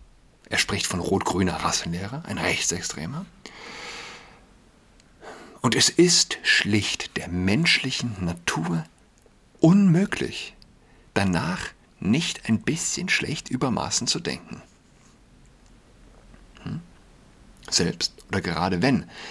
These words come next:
man noch nie von ihm gehört hat. Ich bilde mir nicht ein, Maaßen zu kennen, ja? Aber ein Artikel, der ohne Zitate auskommt, ja, ich kenn dann zumindest die Zeit.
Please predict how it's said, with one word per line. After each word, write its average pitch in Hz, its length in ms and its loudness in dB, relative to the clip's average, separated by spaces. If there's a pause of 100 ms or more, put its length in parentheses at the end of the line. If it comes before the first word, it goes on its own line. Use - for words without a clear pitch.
(120)
man 87 160 0
noch 85 200 -2
nie 78 260 -4 (340)
von - 240 -10
ihm - 140 -8
gehört - 380 -6
hat. - 200 -10 (1080)
Ich - 80 -8
bilde 92 180 4
mir 87 80 2
nicht 85 160 0
ein, 85 140 0
Maaßen 95 320 2
zu - 120 -4
kennen, - 280 -6 (120)
ja? 110 240 -6 (720)
Aber 85 180 0
ein 90 120 2
Artikel, - 320 0
der - 100 0
ohne 80 160 -2
Zitate - 420 -4
auskommt, - 520 -2 (2250)
ja, - 180 -6 (300)
ich - 240 0
kenn 90 380 0
dann 104 280 2
zumindest 90 720 2
die 123 80 4
Zeit. 110 520 0